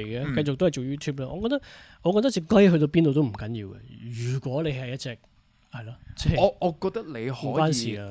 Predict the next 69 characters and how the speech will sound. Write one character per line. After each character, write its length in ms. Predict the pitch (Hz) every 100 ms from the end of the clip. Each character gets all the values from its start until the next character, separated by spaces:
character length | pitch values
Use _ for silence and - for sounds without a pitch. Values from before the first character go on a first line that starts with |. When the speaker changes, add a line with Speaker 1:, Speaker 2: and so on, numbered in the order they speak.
| 104
Speaker 1:
呢 80 |
個 60 | 127
Speaker 2:
真 200 | 120 208
係 260 | 202 139 98
你 180 | 110 120
頭 140 | - 113
先 160 | 123
我 80 | 139
哋 100 | 107
喺 80 | 101
度 80 | 123
講 320 | 107 76 113
笑 200 | 113 101
話， 100 | 85
啊， 160 | 80 127
Speaker 1:
嗯。 80 | 151
Speaker 2:
呢 60 |
一 80 | 151
度 180 | 151 101
真 120 | 95 127
係 220 | 101 95
要 120 | 92 - - -
好 180 | - 107
成 220 | 135 98
功 180 | 95 117
先 160 | 120 123
可 220 | 113 113
以 80 | 104
有 160 | 87
到 100 | 95 95
咁 120 | 101 98
嘅 100 | 104
studio 320 | 123 107 95 -
咁 60 |
樣。 60 | 90 -
我 80 | 127
覺 80 | 202
得 20 | 151
你 80 |
可 120 | 113 139
以 60 |
玩 260 | 127 85 76 - 101
呢 60 | 113
一 80 | 113
樣 160 | 107
嘢， 160 | 73 - - _ -
即 120 | 240
係 60 | - -
coffee 340 | 202 190 185
shop 140 | 160 170
或 60 | 156 123
者 140 | 113
Speaker 1:
冇 20 | 123
錢 80 |
喎。 140 | 143 127
Speaker 2:
唔 560 | 123 - 190 - 214
係， 80 | 214
唔 20 |
係， 80 | 214 - -
即 80 | 190
係， 60 | -
即 60 | 269
係 80 |
唔 100 | 170 127
係 160 | 123 131
話 100 | 139
聽 120 | 165
日 40 | 185 127
啦， 460 | 135 151 151 147